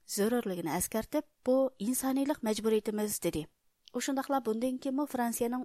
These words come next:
уйгур мәҗбүри әмгекин токтош, уйгур иркы кыргынчылыгын токтош үчүн бер кысым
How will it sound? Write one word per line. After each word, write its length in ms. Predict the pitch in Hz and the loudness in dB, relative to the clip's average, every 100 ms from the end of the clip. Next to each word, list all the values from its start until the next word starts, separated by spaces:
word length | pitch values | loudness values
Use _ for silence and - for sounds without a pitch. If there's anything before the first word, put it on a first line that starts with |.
| - | 0
уйгур 300 | 202 196 247 | 0 2 0
мәҗбүри 380 | 247 233 247 254 | -2 0 0 2
әмгекин 460 | 233 226 220 220 208 | -2 -2 -4 -4 -2
токтош, 640 | 214 - - - 233 - - - - | -2 -4 -4 0 0 0 -8 -18 -8
уйгур 300 | - 196 190 - | 2 2 4 0
иркы 220 | 240 - 269 | -2 -2 -4
кыргынчылыгын 600 | - 240 240 226 208 202 | -2 -2 0 -2 -4 -4
токтош 380 | - 190 - - | -6 -6 -6 -6
үчүн 220 | - 269 226 | -4 -2 -2
бер 140 | 208 | -4
кысым 300 | - - 262 | -2 -2 -2